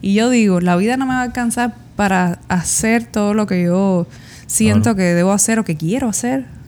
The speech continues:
Speaker 1: que es lo mejor, lo que uno desea, lo que uno tiene ganas de hacer. Y a veces yo tengo, tengo una lista de autores, tengo una lista de, que digo, tengo que revisitar aquí, tengo que leer allá, tengo que, y, eh, realmente cuando yo estoy en conexión con todo eso,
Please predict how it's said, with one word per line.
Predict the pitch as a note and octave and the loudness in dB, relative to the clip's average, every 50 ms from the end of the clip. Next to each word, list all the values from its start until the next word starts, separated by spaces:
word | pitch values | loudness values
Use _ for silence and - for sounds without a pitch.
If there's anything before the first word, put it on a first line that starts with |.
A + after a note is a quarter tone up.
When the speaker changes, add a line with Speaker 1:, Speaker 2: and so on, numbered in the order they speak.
| - - | -8 -2
Speaker 1:
que | - E3+ | 0 2
es | E3 | 2
lo | G#3+ A3+ | 4 2
mejor, | A3+ G#3+ F#3+ G#3+ A#3 A#3+ A3 F#3+ F3+ - - - - - - - - - - - - - - - - - - - - | 2 2 2 2 2 2 2 0 -2 -4 -8 -16 -20 -20 -20 -20 -20 -20 -20 -20 -20 -20 -20 -20 -20 -20 -18 -8 -4
lo | F3+ F3+ | -2 -2
que | E3+ | 0
uno | F3 F#3+ A#3 B3 A#3 | 0 0 2 2 0
desea, | G#3 - - A3+ A3 G#3+ | 0 -2 0 0 0 0
lo | F#3+ E3+ | 0 -2
que | F3 | -2
uno | F3 F#3+ G3+ | -2 -2 -2
tiene | G3+ G#3+ A3 A3+ G#3+ F#3+ F3+ E3 - - - - - - - - - - - - - - - | -2 0 0 0 0 0 -2 -2 -4 -6 -10 -14 -20 -20 -20 -20 -20 -20 -20 -20 -18 -10 -6
ganas | F3+ F#3 F3+ G3+ A3+ A3 | -2 -2 0 0 0 0
de | G#3 | -2
hacer. | F3 - G3 G3 F#3 | -2 -2 -2 0 0
Y | F3+ | 0
a | E3+ | 0
veces | E3 F3 - A#3 A#3 | 0 0 0 0 2
yo | A3+ A#3 A3+ | 2 2 2
tengo, | - A#3 A#3+ B3 A#3 G3 - | 0 0 0 0 0 -2 -2
tengo | - G#3+ A3+ B3 | -2 0 0 2
una | B3+ B3 | 2 2
lista | A3 G3+ G3 - - B3+ | 2 2 0 0 0 2
de | A3 F#3 | 2 4
autores, | F3 E3+ E3 D#3+ - G3 G3 F#3+ F#3+ F#3 | 2 2 0 0 2 2 4 4 2 2
tengo | - A3 A#3 C4 | 2 0 0 2
una | C4 B3 | 2 2
lista | A3 G3+ G#3+ - - A#3+ A3+ G#3 | 2 0 0 -2 0 0 0 2
de, | F3+ E3 F3 - - - - - | 2 0 -2 -6 -10 -18 -20 -8
que | - - G3+ G3+ | -2 0 0 2
digo, | G#3 G#3+ G3 F#3 F3 D#3 - - | 2 2 2 2 0 -2 -2 0
tengo | A3 A#3 B3+ | 2 2 2
que | A#3 B3 | 2 0
revisitar | G3 G#3 F#3 F3+ - - F#3 G3 G#3+ | 0 -2 -2 -4 -2 0 0 0 0
aquí, | G3 F3+ F#3 F3+ | 2 2 2 2
tengo | E3+ F#3+ G#3 A3+ | 2 2 2 2
que | A3+ A#3+ | 2 2
leer | G#3+ F#3+ F3 F3 F3+ G3 | 2 2 2 2 2 2
allá, | G#3 G3 F#3 F3 E3+ E3+ | 2 2 0 0 0 -2
tengo | E3 F#3 G#3 A#3 A#3+ | -2 -2 -2 -2 -2
que, | A3 F#3+ - - - - - - - | -2 -4 -6 -10 -16 -20 -20 -12 -8
y, | - F#3+ | -4 -4
eh, | F#3 F3+ - F3+ | -2 -2 -2 -2
realmente | F#3 F#3+ F#3+ G#3 A#3 B3 A#3 B3 | -2 0 0 0 0 0 -2 -2
cuando | A3 G#3 F#3+ F3+ | -2 -2 -2 -2
yo | F#3+ | -2
estoy | F3+ - A#3+ B3+ | -2 0 0 0
en | A#3+ | 0
conexión | A#3 A3 F#3 F3 E3+ - - A3+ A#3+ A#3+ | 0 0 0 -2 -2 -2 0 0 0 0
con | A3+ G#3+ G3 F#3 | 0 -2 -2 0
todo | G#3 G3+ G3+ G#3+ G#3 A3 | 0 0 2 2 2 2
eso, | A#3 A#3+ A3+ - G3 F3 E3+ | 2 2 0 0 -2 -2 -4